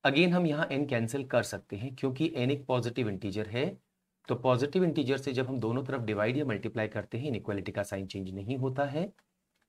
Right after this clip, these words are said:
एन क्यूब is greater than or equal to eight। N पॉजिटिव इंटीजर है तो N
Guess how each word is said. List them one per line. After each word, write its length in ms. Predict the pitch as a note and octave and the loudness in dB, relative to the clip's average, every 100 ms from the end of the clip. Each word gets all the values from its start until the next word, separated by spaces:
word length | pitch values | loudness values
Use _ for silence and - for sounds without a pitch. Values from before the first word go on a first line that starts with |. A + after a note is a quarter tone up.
| _ _ _ _ | _ _ _ _
एन 260 | C3+ C#3+ C3+ | 0 2 2
क्यूब 380 | F3+ D3 G#2+ - _ _ _ - | 4 4 4 -4 _ _ _ -2
is 160 | B2+ G#2+ | -2 0
greater 360 | A2+ A#2 B2+ A#2+ | 2 2 2 0
than 180 | E3 D3 | 0 0
or 80 | F#2+ | -2
equal 320 | - G#2+ F#2+ | -6 -6 -6
to 160 | B2+ E3 - _ _ C3 | -4 -4 -4 _ _ 0
eight। 280 | F#2+ - - _ _ _ _ _ - | 0 -4 -18 _ _ _ _ _ 2
N 220 | C3+ C3 | 4 4
पॉजिटिव 420 | C3 C3 D3+ E3 D#3+ | 4 4 4 2 2
इंटीजर 440 | C3+ D#3+ D#3+ D3 | 2 0 2 0
है 200 | D3+ D3+ D3+ | 4 2 2
तो 160 | - - | -6 -2
N 380 | B2+ G#2 A2 | 0 0 -4